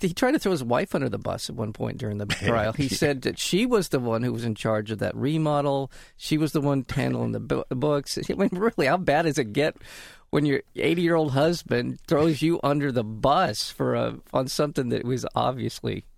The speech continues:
Speaker 1: his deal?
Speaker 2: Mm-hmm.
Speaker 1: Good God.
Speaker 2: Stevens still claimed he was innocent and
Speaker 1: Yeah.
Speaker 2: urged Alaskans to reelect him.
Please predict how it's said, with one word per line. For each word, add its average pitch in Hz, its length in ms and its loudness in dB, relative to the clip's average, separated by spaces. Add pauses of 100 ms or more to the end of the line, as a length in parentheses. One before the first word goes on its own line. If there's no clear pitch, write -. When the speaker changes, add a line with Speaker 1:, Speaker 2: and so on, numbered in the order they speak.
Speaker 1:
his 113 240 -4
deal? - 400 -10
Speaker 2:
Mm-hmm. 69 220 -12 (280)
Speaker 1:
Good - 200 -4
God. - 340 -10 (1200)
Speaker 2:
Stevens 87 600 0
still 78 200 0
claimed 76 460 -4
he 82 120 -6
was 71 200 -6
innocent 92 560 -2
and 107 80 -4
Speaker 1:
Yeah. 85 180 0
Speaker 2:
urged 85 300 -2
Alaskans 82 640 -2
to 90 140 -2
reelect 87 580 0
him. - 280 -12